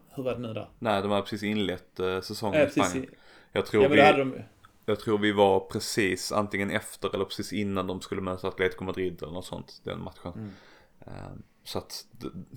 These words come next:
Speaker 2: ja, det kan man väl säga att jag tror det var precis efter de hade mött Atletico Madrid.
Speaker 1: Mm.
Speaker 2: De hade rätt bra sparringmotstånd veckan innan och vi hade, eh, Häcken hemma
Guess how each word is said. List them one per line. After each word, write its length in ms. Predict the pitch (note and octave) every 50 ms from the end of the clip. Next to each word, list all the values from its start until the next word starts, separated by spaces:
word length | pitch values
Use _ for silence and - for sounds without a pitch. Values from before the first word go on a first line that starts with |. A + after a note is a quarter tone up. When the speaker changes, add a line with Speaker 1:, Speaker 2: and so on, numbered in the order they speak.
| - -
Speaker 2:
ja, 80 | - F#2+ - - - -
det 100 | - G2
kan 160 | - - F#2+
man 80 | F2+
väl 60 | F2+ F2+
säga 160 | - G2+ F2
att 220 | E2+ - - - -
jag 160 | G2+ G#2 G2
tror 140 | - - G#2
det 60 | G2
var 80 | G2 F#2+
precis 240 | G2 - - F#2 -
efter 220 | F#2 - - -
de 120 | F2+ F#2
hade 120 | F#2 F2+ G2
mött 180 | F#2+ F#2+ -
Atletico 360 | - F2 - - F2+ - - F#2
Madrid. 220 | F#2 F#2+ F#2+ F#2+
Speaker 1:
Mm. 160 | A2 G2+ F#2 F#2+ -
Speaker 2:
De 140 | - G2+ F#2+
hade 160 | F#2+ F2+ F#2
rätt 180 | F#2 F#2 -
bra 120 | - G2 F#2
sparringmotstånd 880 | - - G2 F#2 F#2 F#2 F2+ F2 F2 F2+ - - - F2+ F2 F2 F2+ - - - - - - - - - - - -
veckan 300 | - F#2+ - - F#2+ F2+
innan 340 | F#2 F#2 F2+ F2+ F2 F2+ F2+
och 140 | F2+ F2+ F#2
vi 160 | F#2 G2 G2
hade, 500 | G2 G2 F#2 F2 F#2 F2+ F2+ F#2 F#2+ F#2+ - - - - _ _ _ _ _ _ _ _ _ _ _ _ _ _ _ _ _ _ _ _ _ _ _ _ _ _ _ _ - - - _ _ _ _ _ _ _ _ -
eh, 140 | B2 G#2 G2+ G#2 - - - - - - - - - - - - - _ _ _ _ _ _ _ _ - _ _ _ _ _ _ - -
Häcken 460 | A#2+ A#2+ G2 - - _ - F#2+ F#2
hemma 480 | F2+ F#2+ G2+ G2 G2 F#2 F2 E2+ F2+ F#2